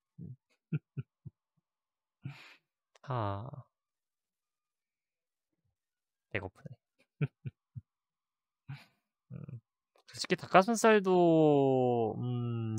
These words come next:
좀 후추 좀 뿌리고, 그다음 허니 머스타드든 케찹이든 뭐 있으면은 그래도 먹을만 하지 않을까,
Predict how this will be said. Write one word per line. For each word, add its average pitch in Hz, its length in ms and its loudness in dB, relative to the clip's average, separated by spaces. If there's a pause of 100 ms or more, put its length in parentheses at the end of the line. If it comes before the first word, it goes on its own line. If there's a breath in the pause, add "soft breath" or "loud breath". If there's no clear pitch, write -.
(100)
좀 156 100 2
후추 - 360 0
좀 202 180 6
뿌리고, 214 760 2
그다음 123 260 2
허니 240 260 0
머스타드든 190 600 2
케찹이든 202 500 -2
뭐 117 260 2
있으면은 175 600 0
그래도 117 200 -4
먹을만 120 380 2
하지 175 180 -2
않을까, 117 1000 0